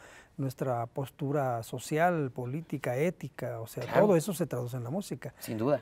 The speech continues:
Speaker 1: Las notitas son el mero pretexto, pero, pero es nuestra preocupación por decir lo, del mundo que queremos construir, ¿no?
Speaker 2: Y, y lo que, y lo que vivimos en nosotros, ¿no?
Speaker 1: Es, además, ¿no?
Speaker 2: Bueno, ¿y cómo viviste de repente al enterarte que estabas nominado?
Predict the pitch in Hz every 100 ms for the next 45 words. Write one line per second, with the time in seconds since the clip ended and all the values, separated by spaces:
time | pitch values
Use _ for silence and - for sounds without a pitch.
0 | - 127 117 120 117 151 165 147 135 131
1 | 123 120 123 131 117 107 - 123 165 196
2 | - - - 123 117 110 - 120 120 -
3 | 143 156 139 139 120 123 - - 131 151
4 | - 131 135 - - - - 131 123 -
5 | 151 165 - - 127 - - 135 120 127
6 | 135 139 135 123 127 151 - 120 - 127
7 | 156 160 - - 147 135 151 147 151 147
8 | 147 143 135 135 165 170 - 139 147 120
9 | - 143 - 110 110 107 135 120 120 156
10 | 151 - 139 254 - - 190 190 202 302
11 | 415 370 302 339 269 226 247 277 254 208
12 | 208 214 240 196 220 226 226 214 233 302
13 | -